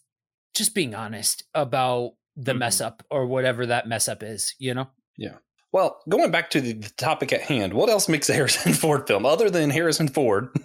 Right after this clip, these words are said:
Speaker 3: <laughs>
Speaker 2: Harrison Ford's an unassuming guy and also a killer soundtrack. So what else comes to mind? What are the unifying pieces here?
Speaker 3: Um,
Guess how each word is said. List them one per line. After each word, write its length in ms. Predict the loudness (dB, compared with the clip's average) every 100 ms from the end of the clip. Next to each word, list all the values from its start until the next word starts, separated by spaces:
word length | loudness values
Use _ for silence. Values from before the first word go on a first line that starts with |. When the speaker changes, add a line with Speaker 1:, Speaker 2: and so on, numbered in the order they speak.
| _ _ -10 -6
Speaker 3:
<laughs> 600 | -6 _ -10 -10 -6 0
Speaker 2:
Harrison 280 | 0 0
Ford's 300 | 0 0 0
an 100 | 0
unassuming 600 | 0 0 -2 -2 0 0
guy 320 | 2 2 2 0
and 220 | -2 -2
also 480 | -2 -2 0 0 0
a 140 | -4
killer 440 | -6 -4 -2 -2 -4
soundtrack. 760 | -2 -2 -2 -4 -6 -6 -8
So 160 | -6 -2
what 160 | 0
else 460 | 0 0 -4 -8 -12 _ _ -8
comes 340 | -6 -6 -6
to 100 | -6
mind? 460 | -4 -4 -4 -8 -16 _ _ _ _
What 100 | -4
are 100 | -4
the 120 | -4
unifying 760 | -6 -6 -6 -6 -4 -4 -8 -14
pieces 460 | -16 -10 -10 -10 -14
here? 640 | -18 -20 _ _ _ -2 0
Speaker 3:
Um, 400 | 0 0 -4